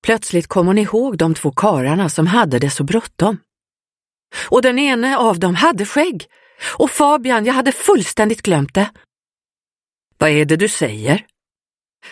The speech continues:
Fabian rätade på ryggen och tittade frågande på Hanna. "Vad hände?"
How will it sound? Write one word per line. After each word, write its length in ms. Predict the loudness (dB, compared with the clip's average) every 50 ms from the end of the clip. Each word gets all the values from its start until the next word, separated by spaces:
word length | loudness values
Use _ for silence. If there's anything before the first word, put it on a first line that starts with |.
| -18 -8
Fabian 460 | -2 0 0 0 2 2 2 2 2
rätade 460 | 0 0 -2 -2 -4 -6 -6 -4 -4
på 140 | -2 0 0
ryggen 340 | 2 2 2 2 2 0 0
och 100 | 0 0
tittade 400 | 0 -2 0 0 -2 -2 -2 -2
frågande 560 | -2 0 2 2 2 2 0 -2 -2 -4 -4
på 100 | -4 -2
Hanna. 380 | 0 0 0 0 -2 -6 -8 -12 _ _ _ _ _ _ _ _ _ _ -20 -20 -20 _ _ _ _ _ _ _ _ -4
"Vad 160 | -2 -2 0
hände?" 400 | 0 0 -2 -2 -4 -8 -8 -10